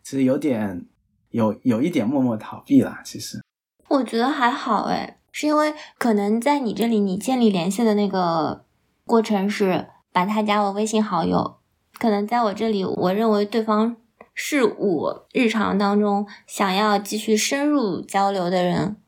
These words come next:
Speaker 2: 可能就是保存他的手机号，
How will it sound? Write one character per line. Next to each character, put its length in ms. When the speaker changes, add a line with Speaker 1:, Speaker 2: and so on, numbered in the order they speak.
Speaker 2:
可 120
能 180
就 120
是 360
保 140
存 200
他 100
的 140
手 140
机 140
号， 420